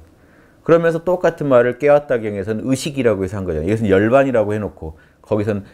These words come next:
모든 곳에서 빛나는 의식이 있는데 이 의식에는 똑같은 표현이죠. 물도 불도 지수와 풍이 거긴 없다. 그리고 정신도 물질도 없다. 그건 벗어난 세계 아닌가요? 결국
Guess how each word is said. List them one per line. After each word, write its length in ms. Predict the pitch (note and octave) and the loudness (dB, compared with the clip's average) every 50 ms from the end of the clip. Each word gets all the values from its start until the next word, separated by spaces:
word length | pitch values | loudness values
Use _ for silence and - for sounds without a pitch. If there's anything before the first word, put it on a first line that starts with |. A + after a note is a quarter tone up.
| _ _ _ _ _ - | _ _ _ _ _ -2
모든 340 | A2 A#2+ C3+ B2 C3+ B2+ | 2 2 2 2 0 -2
곳에서 340 | A#2+ A#2 G#2 G2 G#2 F#2+ G#2+ | -2 -2 -2 -4 -4 -8 -8
빛나는 500 | - - - G2+ G#2 G#2+ G#2+ G#2+ G#2 G2 | -8 -6 -4 -2 0 0 0 0 0 -2
의식이 300 | G#2+ G#2 - C3 A2 F#2+ F#2 | -4 -4 -6 -6 -8 -6 -6
있는데 500 | E2 E2 E2 D#2+ C#2+ C2+ C2 C2+ C2+ - - | -6 -6 -8 -8 -8 -8 -10 -10 -10 -12 -10
이 180 | - G2 G#2+ | -4 -2 -2
의식에는 680 | G#2+ G2+ F#2+ - - G2 G2 G2 F#2+ G2+ A2+ B2+ A#2+ - - _ | 0 0 -2 -4 -6 -4 -2 -2 0 0 -2 -4 -6 -10 -10 _
똑같은 500 | - C#3 - C#3+ C#3 - - A#2+ G2+ - - | -6 -4 -2 -2 -4 -2 -4 -6 -6 -6 -8
표현이죠. 460 | - - C3 A2+ G2 F2 D#2 - C#2 - - - _ _ _ _ _ _ _ _ _ | -6 -4 -2 -2 -2 -4 -6 -10 -12 -12 -14 -20 _ _ _ _ _ _ _ _ _
물도 420 | - A2+ G2+ G#2+ G#2 G2+ A2 G2+ F#2 | -6 -2 0 0 2 2 0 0 0
불도 440 | - - F#2+ F2+ E2 F2 D#2+ D2 - | -2 -6 -8 -6 -4 -6 -6 -6 -8
지수와 400 | - A2 G2 - A#2 G#2 F#2+ - | -8 -10 -4 0 2 2 2 0
풍이 240 | - - F#2 E2+ | -4 -10 -10 -8
거긴 260 | D#2+ - E2 D2+ D#2+ D#2 | -8 -8 -8 -8 -8 -8
없다. 340 | D#2 D2+ - - - - _ _ _ _ _ _ _ _ _ _ _ - | -10 -12 -14 -18 -20 -20 _ _ _ _ _ _ _ _ _ _ _ -6
그리고 400 | G#2 G2+ F#2+ G#2+ A#2+ B2+ B2 B2 | -4 -4 -2 0 0 -2 -2 -4
정신도 460 | - G#2+ G2+ F#2+ - G2+ G2 F2+ F#2 | -6 -4 -4 -4 -4 -4 -4 -2 -2
물질도 520 | D#2 E2 F2 D#2 - G2 G2 E2+ D2+ E2+ | -2 -4 -6 -6 -4 -4 -4 -4 -2 -4
없다. 360 | E2 D#2+ - - D2 C#2+ - _ _ _ _ _ _ _ _ _ _ _ _ _ _ | -4 -6 -8 -14 -16 -16 -18 _ _ _ _ _ _ _ _ _ _ _ _ _ _
그건 140 | - E3+ C#3+ | 0 0 2
벗어난 420 | - B2 A2+ A2 D#3+ E3 D#3+ D3 C#3+ | 2 2 2 2 2 2 2 2 0
세계 240 | C3+ D3+ C#3 C#3+ | 0 -2 0 0
아닌가요? 480 | C3 G#2+ G2+ G#2 G#2 G2 F#2+ G2 A2+ B2+ - _ _ _ _ _ _ _ _ _ _ _ _ _ _ | 0 0 0 -2 -6 -6 -6 -6 -8 -10 -14 _ _ _ _ _ _ _ _ _ _ _ _ _ _
결국 400 | - D#3+ D#3+ D#3+ F#3 F#3 F#3 | 2 2 2 4 2 -2 -4